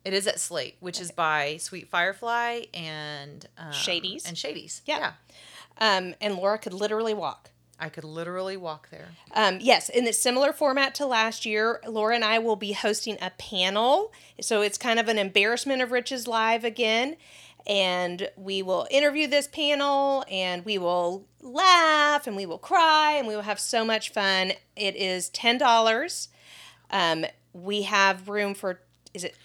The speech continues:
Speaker 1: It's
Speaker 2: two hundred?
Speaker 1: two hundred this year, which, which I think is good because it can reflect some of the growth that we've seen
Speaker 2: Yeah,
Speaker 1: at
Speaker 2: so
Speaker 1: D D C.
Speaker 2: two hundred. So when you see ticket sales go on, uh, uh, online,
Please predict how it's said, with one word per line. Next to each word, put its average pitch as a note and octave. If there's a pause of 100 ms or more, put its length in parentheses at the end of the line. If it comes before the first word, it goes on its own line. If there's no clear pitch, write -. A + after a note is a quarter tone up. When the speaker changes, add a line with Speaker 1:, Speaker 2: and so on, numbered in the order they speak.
(180)
Speaker 1:
It's -
Speaker 2:
two A#3+
hundred? A3+
Speaker 1:
two C#4+
hundred C#4+
this F3
year, E3+
which, E3+
which F#3+
I F#3+
think A3
is G3+
good B3
because F#3+
it F3
can F3+
reflect E3+
some -
of F3
the E3+
growth E3+
that F#3
we've E3+
seen D#3+
Speaker 2:
Yeah, G3+
Speaker 1:
at C#3+
Speaker 2:
so G#3
Speaker 1:
D F#3+
D G3
C. C4+
Speaker 2:
two C#4
hundred. A#3
So G#3
when G#3
you A3
see A#3+
ticket A#3
sales A3+
go G#3+
on, G3+ (180)
uh, G3 (140)
uh, F#3 (320)
online, G#3